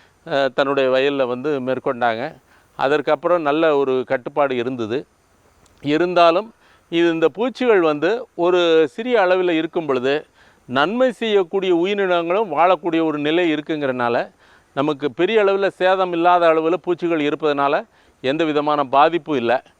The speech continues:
நம்ம வந்து பார்த்திங்கன்னா, நம்முடைய வேளாண் அறிவியல் மையத்தின் மூலமாக கடந்த ஆண்டு தென்னைக்காகன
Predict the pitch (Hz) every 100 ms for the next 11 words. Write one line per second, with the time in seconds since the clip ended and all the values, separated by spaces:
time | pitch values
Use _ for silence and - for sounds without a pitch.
0 | _ _ _ _ 147 180 190 202 196 190
1 | 185 208 180 175 202 196 175 185 175 160
2 | 175 165 151 143 135 139 127 120 113 123
3 | 185 - 151 180 214 196 151 135 143 202
4 | _ _ _ _ - 175 220 240 202 196
5 | 170 185